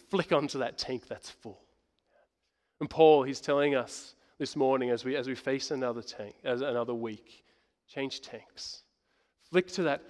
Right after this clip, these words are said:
flick to that tank that's full. Because in honesty, as we,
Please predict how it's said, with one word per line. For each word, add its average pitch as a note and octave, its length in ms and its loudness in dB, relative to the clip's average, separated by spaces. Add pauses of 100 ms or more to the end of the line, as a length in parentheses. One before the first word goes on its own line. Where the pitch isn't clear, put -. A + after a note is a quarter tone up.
(160)
flick - 400 -8
to F#3 140 -2
that C#3+ 200 0
tank C3+ 300 -4
that's A#2 240 -10
full. G#2+ 440 -8 (420)
Because E3+ 240 4
in F3 100 10
honesty, D#3+ 420 6
as C#3+ 160 2
we, D3 100 0